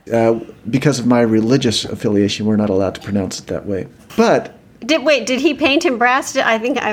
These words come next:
Speaker 2: I might have missed
Speaker 1: He was
Speaker 2: it.
Speaker 1: painting at exactly the era we're discussing, and I don't know if you've noticed the voluminous sausage-like fingers of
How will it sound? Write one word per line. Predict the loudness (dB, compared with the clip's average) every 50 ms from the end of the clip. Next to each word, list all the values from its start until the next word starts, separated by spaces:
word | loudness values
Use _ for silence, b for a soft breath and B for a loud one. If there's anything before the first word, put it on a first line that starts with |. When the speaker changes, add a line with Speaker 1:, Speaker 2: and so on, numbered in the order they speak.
| -6 -6
Speaker 2:
I | -6 -6 -4
might | -4 -4 -4
have | -6 -8 -8
missed | -6 -6 -2 0
Speaker 1:
He | 2 2
was | 2 2
Speaker 2:
it. | 2 2
Speaker 1:
painting | 2 2 2 4 2 2
at | 2
exactly | 2 2 2 2 2 0 0 0 -2
the | -2 -2 -4 -2 0 2
era | 2 4 4 4
we're | 2 2 0
discussing, | 0 -2 -4 -2 0 0 0 0 0 -2 -2 -2 -2
and | -2 -2 0
I | 0 0 0
don't | 0 2
know | 2 2 0
if | 0 0 -2
you've | -4 -2 0 0
noticed | 2 2 2 2 2 0 0 -4 -8 -12 -12
the | -4 0 2 2 2
voluminous | 2 2 2 2 2 2 2 4 4 4 2 2 0 0 0 0 0
sausage-like | -2 0 0 2 2 0 0 -2 -6 -4 -2 0 0 0 0 -4
fingers | -10 -4 0 2 2 2 2 2 0 0 0
of | -4 -6